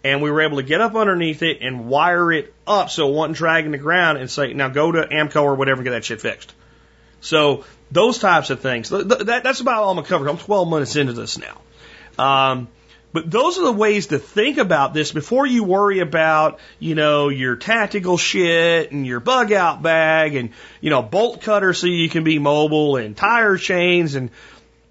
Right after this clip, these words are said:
those are the basic things and, and start building off of that and just start running scenarios. I think the best way we can prep is to say to ourselves, "What if?" Like, the next time you're driving somewhere and it's safe to do,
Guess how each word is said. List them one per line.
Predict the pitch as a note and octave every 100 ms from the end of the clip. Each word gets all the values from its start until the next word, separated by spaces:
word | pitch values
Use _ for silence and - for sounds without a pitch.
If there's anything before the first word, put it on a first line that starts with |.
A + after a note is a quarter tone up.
| _ _ _ _ -
those | F3 B3
are | A#3+
the | A3
basic | D#3 E3 E3 - C#3
things | - G3+ F#3+ C3+
and, | C3
and | D3+ D3
start | - G#3 F3+
building | F3 E3+ D#3
off | C#3 C3
of |
that | E3 G3
and | D3+
just | A#3+ F4
start | F#4+ D4 - - - -
running | E3+ A3+ D4 D4+
scenarios. | - E3 C#3 D3 E3 C#3+ A#2+
I | E3
think | A#3
the | C4+
best | A3 A#3
way | G3
we | F#3
can | D#3+ B2+
prep | - D#3+ D3 B2
is | A#2+
to | -
say | - G3+
to | G#3+
ourselves, | E3+ - C#3+ - - - -
"What | C#3 F#3 A#3+
if?" | G3+ - - -
Like, | D3+ D#3 - - -
the | F3+
next | D4 D#4+
time | E4 C4
you're | F#3
driving | D3+ C#3+ D#3 E3
somewhere | E3 F3+ E3+ E3+
and | D3
it's | A2+
safe | - C3 C#3 C3+
to | C3
do, | A#2+ B2 F3